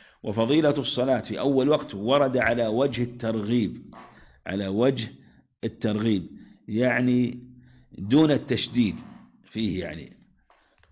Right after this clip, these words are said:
بخلاف الجماعة ورد فيها التشديد، وورد ما يتعلق بالاجتماع على الصلاة حتى إن الصلاة يشرع جمعها إلى الأخرى لأجل الاجتماع.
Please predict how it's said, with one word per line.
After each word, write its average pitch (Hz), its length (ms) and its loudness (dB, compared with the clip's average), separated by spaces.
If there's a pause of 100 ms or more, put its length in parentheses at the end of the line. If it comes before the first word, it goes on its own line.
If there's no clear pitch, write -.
(240)
بخلاف 117 580 0
الجماعة 117 600 0
ورد 117 280 -2
فيها 107 240 -4
التشديد، 104 760 -2 (400)
وورد 120 640 0 (440)
ما 104 220 -6
يتعلق 110 580 0
بالاجتماع 104 800 -4
على 95 200 -6
الصلاة 107 640 -4
حتى 123 560 -8
إن 117 560 -6
الصلاة 104 580 -6
يشرع 110 500 -4
جمعها 117 680 -2
إلى 113 220 -4
الأخرى 135 720 0 (320)
لأجل 139 340 0
الاجتماع. 147 680 -2